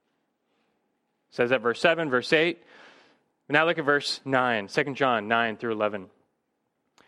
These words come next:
He says, "Anyone who goes too far and does not abide in the teaching of Christ does not have God. The one who abides in the teaching, he has both the Father and the Son. If anyone comes to you and does not bring this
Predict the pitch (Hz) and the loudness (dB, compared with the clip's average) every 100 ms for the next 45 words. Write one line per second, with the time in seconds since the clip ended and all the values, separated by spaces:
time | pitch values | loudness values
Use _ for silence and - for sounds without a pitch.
0 | _ _ - 139 147 151 185 214 202 175 | _ _ -4 0 2 2 2 2 0 0
1 | 139 160 196 - 233 220 143 98 - _ | 2 2 2 0 4 4 4 0 -18 _
2 | _ _ _ _ _ 120 113 143 175 165 | _ _ _ _ _ -6 2 2 2 0
3 | 160 147 123 135 139 135 - 156 156 143 | 0 0 0 2 2 0 -2 -4 -2 0
4 | - - 180 208 147 143 - - 143 120 | -2 -4 -6 -4 -2 -4 -4 0 2 0
5 | - - - _ _ _ 175 220 247 156 | -6 -16 -20 _ _ _ 2 4 2 2
6 | 160 196 175 131 160 165 - _ _ _ | 4 2 2 2 2 2 -4 _ _ _
7 | _ _ _ _ - - 156 220 233 180 | _ _ _ _ -14 0 2 4 4 4
8 | 151 240 294 180 135 123 139 - 127 139 | 4 4 2 0 0 0 -4 -4 -4 0
9 | 139 123 120 110 117 - 117 104 95 117 | 0 0 -2 -2 -4 0 0 0 -8 -10
10 | 104 - 117 98 92 - - _ - 139 | -12 -8 -6 -6 -10 -20 -20 _ -18 -16
11 | - 160 233 254 233 214 - 220 262 - | -10 -4 0 2 0 -2 0 0 0 -2
12 | 175 147 143 170 135 123 156 180 180 185 | 0 2 2 0 -4 0 2 2 2 0
13 | 135 131 156 160 143 143 | 0 -2 0 0 0 -2